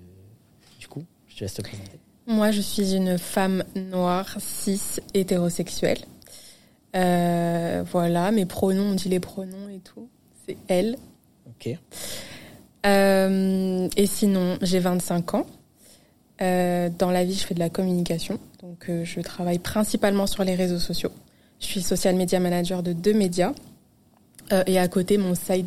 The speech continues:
Speaker 2: job, entre guillemets, c'est de créer du contenu pour des marques, euh, mais à mon propre compte. Voilà.
Speaker 1: Déjà, est-ce que tu te considères comme une overthinker ?
Speaker 2: Cent pour cent, ouais.
Speaker 1: Ok.
Speaker 2: Bien
Speaker 1: Pour,
Speaker 2: sûr.
Speaker 1: pour toi, ça se définit comment ?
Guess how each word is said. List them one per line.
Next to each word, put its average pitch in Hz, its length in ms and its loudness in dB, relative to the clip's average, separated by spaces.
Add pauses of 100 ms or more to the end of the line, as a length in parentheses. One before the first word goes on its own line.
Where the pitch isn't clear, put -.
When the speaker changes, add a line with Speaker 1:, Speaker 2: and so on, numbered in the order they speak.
Speaker 2:
job, 185 240 -2
entre 185 220 -2
guillemets, 190 320 0
c'est 202 160 -2
de 175 140 -2
créer 185 300 -4
du 185 140 -4
contenu 185 380 -4
pour - 240 -18
des 180 120 -4
marques, 180 360 -2
euh, 175 180 -2 (400)
mais 190 100 2
à 185 60 4
mon 180 180 2
propre - 400 -4
compte. - 300 -20 (800)
Voilà. 175 200 0 (1400)
Speaker 1:
Déjà, 127 300 4 (140)
est-ce 135 140 0
que 165 80 2
tu 143 120 -4
te - 60 -6
considères 135 440 2
comme 113 160 -4
une 107 120 -12
overthinker ? 113 580 -18 (260)
Speaker 2:
Cent 202 200 -2
pour 180 200 -2
cent, - 160 -4
ouais. - 80 -4 (600)
Speaker 1:
Ok. - 160 -20 (100)
Speaker 2:
Bien - 160 -8
Speaker 1:
Pour, - 80 -4
Speaker 2:
sûr. - 280 -10 (220)
Speaker 1:
pour 117 180 -2
toi, 156 140 6
ça 147 140 2
se 123 40 2
définit 113 360 0
comment ? 107 280 -10